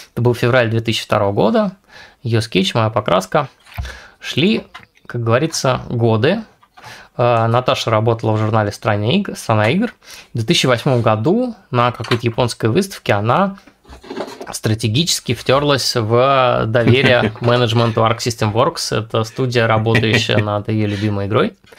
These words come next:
Speaker 1: И, следовательно, она вышла на дайские сиватари. Это геймдизайнер, э,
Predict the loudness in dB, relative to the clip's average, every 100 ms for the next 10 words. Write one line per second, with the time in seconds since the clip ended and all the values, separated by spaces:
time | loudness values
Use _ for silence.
0 | -20 -20 _ _ -4 0 0 2 2 2
1 | 2 2 2 2 2 2 2 0 0 0
2 | 2 2 2 2 2 -2 -6 _ 0 0
3 | 0 0 -2 0 0 2 0 0 -4 -10
4 | -20 -20 -20 -4 -2 2 2 2 0 0
5 | 0 2 2 4 4 4 2 0 -6 _
6 | _ _ -2 2 2 0